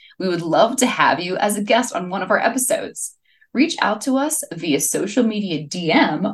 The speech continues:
or email us at real horror show podcast at gmail dot com. Our podcast episodes featuring guests are all listed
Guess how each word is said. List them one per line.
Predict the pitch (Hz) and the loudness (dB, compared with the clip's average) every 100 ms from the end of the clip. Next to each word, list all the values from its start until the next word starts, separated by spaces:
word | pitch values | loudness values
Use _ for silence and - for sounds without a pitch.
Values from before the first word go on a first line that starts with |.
| - | -2
or | 277 302 214 175 - | 2 4 4 2 6
email | 254 254 - | 8 8 6
us | - - - - | -2 -4 -4 -2
at | 123 - | -2 -2
real | 147 143 139 202 - | -6 -4 -4 -4 -8
horror | 165 165 | -8 -8
show | - 269 | -4 -4
podcast | - - - - 156 185 - | -4 -6 -6 -4 -4 -4 -6
at | - | -6
gmail | - - 151 | -6 -4 0
dot | 190 214 | 0 0
com. | - - - - _ _ _ _ _ _ _ - - - - | -4 -4 -10 -18 _ _ _ _ _ _ _ -20 -20 -20 0
Our | 262 262 | 4 4
podcast | 262 190 175 180 156 - - _ - | 4 2 2 2 2 0 -4 _ -2
episodes | 165 165 - - - | -2 0 -2 -2 -6
featuring | - 151 143 165 175 | -4 -2 -2 -2 -2
guests | - - - - | -2 -4 -4 -4
are | - | -2
all | 165 180 226 247 | 0 2 2 2
listed | 165 165 | 0 -2